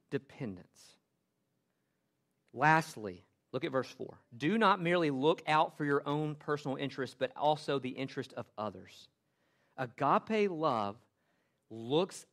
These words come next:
out for others. My life, God gave me life, He gives me breath in my lungs right now,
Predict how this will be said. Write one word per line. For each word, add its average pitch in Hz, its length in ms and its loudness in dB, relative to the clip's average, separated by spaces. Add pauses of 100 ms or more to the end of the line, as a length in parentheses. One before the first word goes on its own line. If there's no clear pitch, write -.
out 123 520 -2 (560)
for 139 160 -10 (120)
others. - 560 -10 (220)
My 190 300 12
life, 202 520 12
God 196 220 12
gave 233 260 8
me 226 180 4
life, 196 420 10
He 196 80 -2
gives 180 160 0
me 185 80 0
breath 196 440 6
in 180 100 0
my 175 120 6
lungs 175 360 6
right 185 240 6
now, 190 420 4